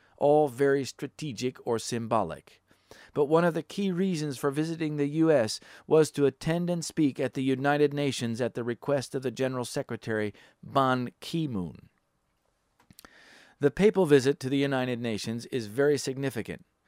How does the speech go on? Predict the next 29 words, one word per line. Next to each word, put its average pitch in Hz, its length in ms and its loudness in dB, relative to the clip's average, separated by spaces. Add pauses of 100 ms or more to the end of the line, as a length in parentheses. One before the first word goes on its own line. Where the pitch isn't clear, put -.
(140)
because 143 260 2
the 143 100 4
Vatican 170 480 0
holds 160 360 2
a 160 60 0
special 151 540 -6
status. 120 680 -8 (400)
While 156 200 6
the 151 100 2
papacy 196 680 -4
is 135 180 -6
a 131 120 -6 (100)
permanent 185 580 -4
observer, 135 680 -2 (120)
which 104 180 -4
sounds 123 400 -2
like 104 220 -2
Rome 117 280 -2
is 98 120 -8
not 113 200 -4
involved 104 560 0
in 104 120 -8
the 98 60 -8
political 110 520 -6
aspects 117 500 -8
of 104 80 -10
the 104 100 -8
U 110 200 -2
N, 101 320 -6